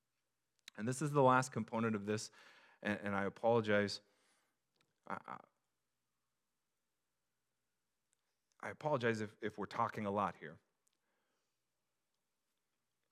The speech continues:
But this is where I want to take us home, or land the plane, is if God wants to be involved in my story and God wants to guide me into all truth, the Spirit of truth wants to lead me towards truth,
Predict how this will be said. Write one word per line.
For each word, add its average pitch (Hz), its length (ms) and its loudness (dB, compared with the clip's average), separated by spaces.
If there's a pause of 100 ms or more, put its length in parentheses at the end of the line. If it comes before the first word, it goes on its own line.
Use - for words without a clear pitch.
(380)
But 113 120 -2
this 135 120 2
is 135 40 -4
where 135 160 10
I 123 40 10
want 120 220 6
to 120 80 -2
take 110 100 -2
us - 80 -12
home, 92 300 -4 (1200)
or 101 120 -2
land 110 300 6
the 101 60 2
plane, 104 340 2
is 98 220 -2 (960)
if 113 160 2
God 143 240 12
wants 156 200 4
to 131 40 -8
be 135 100 4
involved 117 340 6
in 113 60 4
my 113 120 6
story 92 400 -6
and 95 100 -8
God 110 180 2
wants 123 180 0
to 113 60 -2
guide 104 340 4
me 123 60 2
into 117 120 2
all 113 140 4
truth, 82 360 -10
the - 60 -18
Spirit 117 320 -4
of 127 80 -10
truth 120 240 -4
wants 101 160 -6
to 101 80 -10
lead 131 400 0
me 160 100 2
towards 143 400 2
truth, 98 300 -2